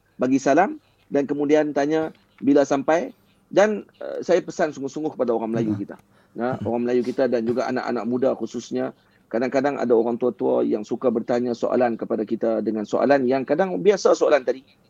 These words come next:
Speaker 1: Tadi dia nampak dah datang dengan keluarga. Ditanya, "Mai dengan keluarga ke?" Memang dah jelas dah datang dengan keluarga.
Speaker 2: Ha-ha.
Speaker 1: Tak perlu kita membalas dengan jawapan yang seakan-akan kita kata, "Ah, ni datang dengan siapa lagi
Speaker 2: Sinis.
Speaker 1: kalau kata bukan dengan keluarga?" Ya. Dijawab
Speaker 2: Datang
Speaker 1: macam tu.
Speaker 2: sinis.
Speaker 1: Ah,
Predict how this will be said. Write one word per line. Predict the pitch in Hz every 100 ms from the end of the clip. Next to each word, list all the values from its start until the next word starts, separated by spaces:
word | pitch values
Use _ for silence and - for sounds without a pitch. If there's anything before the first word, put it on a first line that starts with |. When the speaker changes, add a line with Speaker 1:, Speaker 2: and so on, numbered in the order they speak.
| _ -
Speaker 1:
Tadi | 170
dia | 196 190
nampak | 196 220 160
dah | 185
datang | 160 170 151
dengan | 143
keluarga. | 151 143 135 131 - _ _ -
Ditanya, | 135 160 156 156 156 - _
"Mai | - 175
dengan | 175 180
keluarga | 185 190 180 180
ke?" | 185 180
Memang | 160 196 185
dah | 180
jelas | 160 185 147
dah | 160
datang | 165 160
dengan | 156
keluarga. | 175 156 - -
Speaker 2:
Ha-ha. | 123 156 175 135
Speaker 1:
Tak | 117
perlu | 156 160 170 160
kita | - 139 143 135
membalas | 131 127 127 131 -
dengan | 120 123 117
jawapan | 113 113 - 127
yang | 117 131 139 - _ _
seakan-akan | - 135 123 143 131 151 131
kita | 131 131
kata, | 127 127 135
"Ah, | 123
ni | 156
datang | 185 151 147
dengan | 135 135
siapa | 135
lagi | 139 147
Speaker 2:
Sinis. | 165
Speaker 1:
kalau | 147
kata | 156
bukan | 156 151 147
dengan | 143 143
keluarga?" | 170 - - -
Ya. | 127 117 - _ _ _ _ _
Dijawab | - 135 160 123
Speaker 2:
Datang | 127
Speaker 1:
macam | 120
tu. | 98
Speaker 2:
sinis. | - - 143 _ _
Speaker 1:
Ah, | 104 92 92